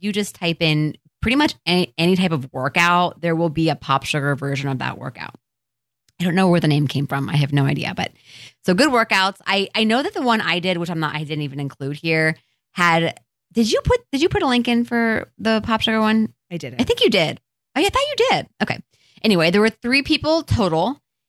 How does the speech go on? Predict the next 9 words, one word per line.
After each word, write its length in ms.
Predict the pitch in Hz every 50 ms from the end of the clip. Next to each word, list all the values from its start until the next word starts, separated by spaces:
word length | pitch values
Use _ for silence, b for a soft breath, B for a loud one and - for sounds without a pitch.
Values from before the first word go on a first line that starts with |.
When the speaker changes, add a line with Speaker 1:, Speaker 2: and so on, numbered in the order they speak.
| _ _ -
Speaker 1:
and 400 | 190 185 180 175 175 175 175 -
one 320 | - 175 175 180 185 190
was 140 | 185 180 175
a 40 | 180
modifier. 540 | 170 160 151 147 143 - - - - - 151
So 100 | - 185
I 60 | 180
appreciated 600 | 180 175 - - 190 160 185 175 165 156 165 160
that. 240 | 160 147 135 - -